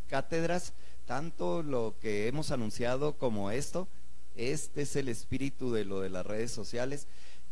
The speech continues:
Les agradezco muchísimo su atención. Algunos se habrán quedado con el ojo cuadrado como yo, que no entendí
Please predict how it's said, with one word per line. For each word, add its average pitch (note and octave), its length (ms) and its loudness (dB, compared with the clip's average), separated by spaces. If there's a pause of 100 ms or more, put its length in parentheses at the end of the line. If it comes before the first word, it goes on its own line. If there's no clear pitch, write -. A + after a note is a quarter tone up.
(280)
Les B2+ 500 4
agradezco C3 680 2
muchísimo F#3 1080 0
su B2 280 4
atención. B2 680 4 (480)
Algunos C3 380 2
se D#3 80 4
habrán C3+ 200 4
quedado D3+ 460 6
con B2+ 220 4
el A2 100 4
ojo D3+ 200 4
cuadrado A#2+ 480 2
como A2+ 240 2
yo, A#2 220 2
que C3 160 2
no A2 320 2 (1700)
entendí B2+ 960 2